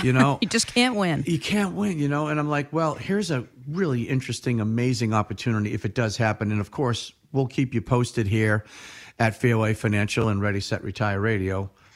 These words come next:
Speaker 1: uh, when and if it does come to fruition. What I'm getting at is I've never seen more financial opportunity in my entire career, okay, than I have in the last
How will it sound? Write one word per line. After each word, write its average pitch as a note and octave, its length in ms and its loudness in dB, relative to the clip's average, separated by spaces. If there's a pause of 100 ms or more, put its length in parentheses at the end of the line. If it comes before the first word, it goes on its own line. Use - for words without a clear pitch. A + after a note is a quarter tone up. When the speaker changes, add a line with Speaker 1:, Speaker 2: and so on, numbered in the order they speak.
Speaker 1:
uh, G2+ 440 -2 (180)
when A2+ 300 0
and G#2+ 120 2
if G#2 140 -4
it F#2 80 -6
does G#2 200 0
come G#2 240 -4
to F#2+ 100 -8
fruition. A2+ 540 0 (720)
What G3 160 2
I'm G#3 100 0
getting C3 320 2
at G#2+ 200 0
is A2 260 0 (100)
I've B2+ 240 2
never D3 320 2
seen C#3+ 420 0
more B2 260 4
financial A2+ 600 -2
opportunity G#2+ 760 -2
in F#2+ 160 0
my G#2+ 200 2
entire B2+ 840 0 (120)
career, A2+ 1000 0 (640)
okay, A#2 400 -2 (220)
than B2+ 180 2
I A#2 60 4
have A#2 260 2
in A2 80 0
the G#2+ 100 0
last A#2 720 0